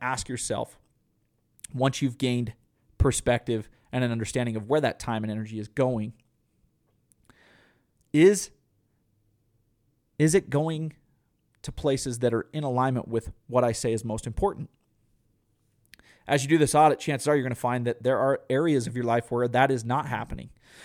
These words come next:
where you are actually feeding unessential things, where you are feeding things that are not priorities.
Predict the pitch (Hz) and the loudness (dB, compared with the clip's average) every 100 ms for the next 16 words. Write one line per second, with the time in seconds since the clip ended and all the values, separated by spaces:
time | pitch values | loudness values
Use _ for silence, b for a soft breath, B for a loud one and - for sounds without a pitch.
0 | B - 139 135 131 - 117 131 151 - | B 0 2 4 4 2 2 2 2 -2
1 | 143 120 110 - B B - - 165 160 | -6 -4 -6 -8 B B -20 -4 0 0
2 | 135 - - 147 151 - 135 127 120 - | 0 -4 -2 0 0 0 -2 -2 -6 -4
3 | 143 113 - 120 127 151 127 113 b b | -4 -4 -4 -4 0 4 4 4 b b
4 | b _ _ _ - 175 165 147 120 123 | b _ _ _ 0 2 2 -2 0 2
5 | 120 123 131 - - 113 113 104 - - | 2 6 4 4 0 0 0 -4 -8 -14